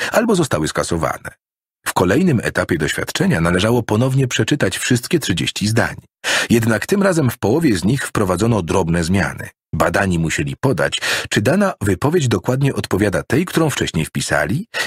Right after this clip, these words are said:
i czy po jej wpisaniu została ona przez komputer skasowana czy zapamiętana, a jeśli została zapisana w konkretnym folderze, to jak brzmiała jego nazwa. Tutaj podano wymienione wcześniej nazwy folderów. Ponownie okazało się,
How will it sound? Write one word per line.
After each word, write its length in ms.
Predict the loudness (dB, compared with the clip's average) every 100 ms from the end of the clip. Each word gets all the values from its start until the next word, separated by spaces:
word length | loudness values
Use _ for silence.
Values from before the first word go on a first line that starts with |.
| 0
i 100 | 2
czy 140 | 2
po 120 | 2
jej 160 | 2 2
wpisaniu 440 | 0 -2 0 0
została 380 | 0 0 0 0
ona 200 | 2 0
przez 200 | 0 -2
komputer 420 | 0 -2 0 -2
skasowana 720 | -2 -2 -2 -2 -2 -2 0 0 -4
czy 120 | 0 2
zapamiętana, 800 | 2 0 -2 -4 -4 -2 -2 -4 -2 0
a 40 |
jeśli 280 | 2 2 2
została 360 | 2 0 0
zapisana 520 | 0 -2 -2 0 0 0
w 60 |
konkretnym 500 | 0 0 0 0 -2
folderze, 500 | 0 0 2 2 2 0 -4
to 100 | 0
jak 200 | 2 2
brzmiała 420 | 0 0 0 0 0
jego 220 | 0 2
nazwa. 480 | 2 0 -6 -10 -12 _ -6
Tutaj 280 | 0 0
podano 320 | 2 2 2 2
wymienione 480 | 2 2 2 2
wcześniej 380 | 0 -2 0 2
nazwy 300 | 2 0 -4
folderów. 640 | -4 -2 0 -2 -6 -14 -20 _ _ _ _
Ponownie 580 | 0 2 2 0 -2 -8
okazało 520 | -4 -2 0 0 0
się, 220 | 0 0